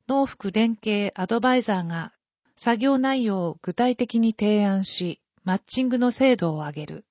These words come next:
市町村にはメリットや好事例を周知し、情報を共有していく、と答えました。他に、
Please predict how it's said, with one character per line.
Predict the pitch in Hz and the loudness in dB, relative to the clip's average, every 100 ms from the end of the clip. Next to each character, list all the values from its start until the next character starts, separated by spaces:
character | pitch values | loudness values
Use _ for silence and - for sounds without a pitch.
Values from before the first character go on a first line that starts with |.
| _ _ _ _ _ _ _ | _ _ _ _ _ _ _
市 | - | -14
町 | - 294 285 | -2 0 2
村 | 254 | 0
に | 208 185 170 | 0 -2 -4
は | 160 151 _ | -6 -8 _
メ | 247 262 | -4 -4
リ | 254 | -4
ッ | |
ト | - 190 | -4 -4
や | 170 | -4
好 | - 254 254 | -2 2 2
事 | - | 2
例 | 247 233 | 0 2
を | 196 180 | 2 0
周 | 208 196 | -2 -4
知 | - 165 | -6 -8
し、 | - 165 - _ | -8 -10 -12 _
情 | - 240 247 | 0 2 2
報 | 247 240 | 4 2
を | 233 | 2
共 | - 233 | 2 2
有 | 226 226 | 2 0
し | - | -2
て | - | -2
い | 196 180 | -2 -4
く、 | - 151 - _ | -10 -16 -18 _
と | 226 | -8
答 | - 190 180 | -4 -4 -4
え | 165 | -4
ま | 165 | -6
し | - | -8
た。 | - 156 _ _ _ _ _ _ _ _ _ _ _ _ _ _ | -12 -18 _ _ _ _ _ _ _ _ _ _ _ _ _ _
他 | 208 - 233 | -4 0 2
に、 | 220 208 | 2 -2